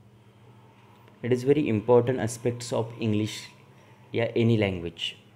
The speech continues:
Idioms means nothing but it is a proverbs. It is beautified, mm, language. It create some sort of sparkle,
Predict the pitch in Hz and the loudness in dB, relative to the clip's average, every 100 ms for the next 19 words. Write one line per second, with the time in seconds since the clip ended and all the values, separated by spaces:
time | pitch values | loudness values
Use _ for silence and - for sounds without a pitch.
0 | - - - - - - - 117 113 123 | -20 -20 -20 -20 -20 -10 0 2 4 2
1 | 127 117 147 170 - 110 104 - 113 110 | -2 -2 -2 -2 -2 -2 -2 -2 -2 0
2 | 135 - 104 104 107 110 113 98 98 104 | -2 -2 -4 -4 -4 -4 -2 -2 -2 -2
3 | 98 - - - - _ _ _ - - | -2 -6 -16 -18 -20 _ _ _ -20 -20
4 | - - 123 120 101 110 107 131 120 131 | -18 -2 0 0 0 0 0 -2 -2 0
5 | 98 - - - _ - _ _ _ - | 0 -2 -14 -20 _ -20 _ _ _ -20
6 | _ _ _ _ - - _ - - _ | _ _ _ _ -20 -20 _ -20 -20 _
7 | - - 110 95 92 98 - - - 101 | -20 -10 -6 -6 -6 -8 -12 -10 -4 0
8 | 98 90 98 - - - - - 131 117 | 0 0 0 -2 -14 -18 -20 -6 -2 -2
9 | - 120 131 139 120 - - - - - | -4 -2 2 2 0 -8 -20 -20 -20 -20
10 | - - - - - - - 127 120 120 | -20 -20 -20 -20 -20 -20 -6 -2 -2 -4
11 | 113 - - - 135 - - - - 123 | -10 -12 -6 0 0 -2 -12 -6 0 2
12 | - - 127 120 | 0 4 4 4